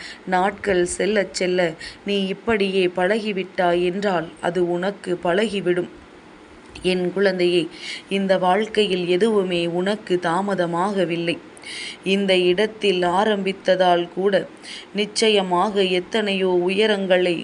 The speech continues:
உனக்கு தொட முடியும் என்பதைத்தான் மெதுவாக உன் வாழ்க்கை உனக்கு காண்பித்து கொடுத்து கொண்டிருக்கின்றது. எப்பொழுது நீ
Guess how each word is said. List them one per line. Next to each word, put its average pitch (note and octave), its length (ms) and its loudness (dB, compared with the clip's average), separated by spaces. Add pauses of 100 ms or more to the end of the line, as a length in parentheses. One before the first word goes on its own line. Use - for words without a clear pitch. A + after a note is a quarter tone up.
(140)
உனக்கு F3 460 -4
தொட F3+ 280 2
முடியும் F#3 520 -2 (140)
என்பதைத்தான் E3+ 760 0 (380)
மெதுவாக G3 680 2
உன் F3+ 200 -4
வாழ்க்கை G3+ 520 2 (120)
உனக்கு G3+ 480 -2
காண்பித்து G3 720 0
கொடுத்து F#3 460 2
கொண்டிருக்கின்றது. F3 1000 2 (1000)
எப்பொழுது G3 640 4
நீ F3+ 140 0